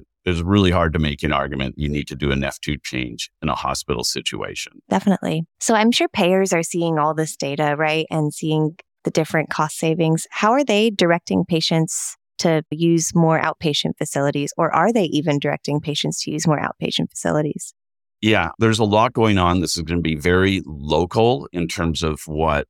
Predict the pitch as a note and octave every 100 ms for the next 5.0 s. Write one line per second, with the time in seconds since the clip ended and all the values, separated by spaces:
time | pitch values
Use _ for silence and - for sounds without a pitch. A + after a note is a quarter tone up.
0 | _ - D2 D#2 - E2+ - F2 F2 G2
1 | F#2+ E2+ D2 - D2+ E2 G#2 C3+ D3+ -
2 | F2+ G#2+ G2+ D#2+ F2+ F#2 E2+ - D2+ C2+
3 | - C#2+ B1+ C#2 C#2+ - - D2 - C#2
4 | C2+ - C2 - C2 B1 A#1 B1+ E2 C3